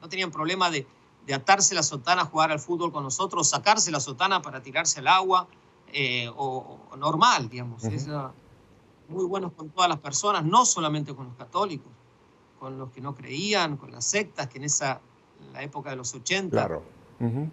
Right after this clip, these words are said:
Speaker 1: muy virulento. Ahora también, lo que pasa que ahora, desgraciadamente, hay,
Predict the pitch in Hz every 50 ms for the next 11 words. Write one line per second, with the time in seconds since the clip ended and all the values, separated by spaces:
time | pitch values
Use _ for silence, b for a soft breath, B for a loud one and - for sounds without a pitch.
0 | - - - - - - - - _ - - - _ _ _ _ _ - 151 -
1 | - 147 160 165 160 147 151 147 139 143 156 202 202 196 175 - - - - _
2 | _ _ _ - 135 143 165 185 - - - 143 147 160 190 190 170 147 127 135
3 | 147 147 143 - 147 - 143 143 147 151 160 165 165 156 151 143 131 127 131 -
4 | - 143 143 147 151 156 151 160 147 131 127 123 120